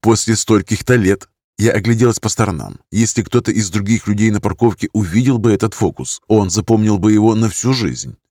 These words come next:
Это только я всё забываю. «Вот это реальность», — сказал папа. «Возьми».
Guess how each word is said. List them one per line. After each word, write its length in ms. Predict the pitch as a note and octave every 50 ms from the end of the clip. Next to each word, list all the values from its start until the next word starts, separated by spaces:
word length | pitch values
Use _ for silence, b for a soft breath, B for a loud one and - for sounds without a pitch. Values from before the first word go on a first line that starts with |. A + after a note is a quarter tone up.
| _ _ -
Это 200 | A#2 G#2+ A#2 A2+
только 300 | - B2 A#2 G#2 - C#3
я 280 | G#2+ F2+ F2+ F2+ E2+
всё 220 | - - - A#2 G2
забываю. 560 | E2+ G#2 G#2 A2+ A2+ G2 D2 A#1+ G1+ G1+ - _ _ _ _ _ _ _ _ _ _ _ _ _ _ _ -
«Вот 420 | C#2+ D#2+ F#2+ A2 A#2 A#2+ - - -
это 420 | F2+ G#2+ A#2 B2+ - - - - -
реальность», — 760 | C2 E2 G2+ A2+ A2 G2+ G2+ F#2+ F2 D2+ C2+ - - - - - -
сказал 400 | - - - A#2 G#2+ A2 G2+ -
папа. 400 | - E2+ D#2 - - - - _ _ _ _
«Возьми». 540 | - C#2+ F#2+ A2+ A#2 A2+ A#2 G2 D2 B1+ -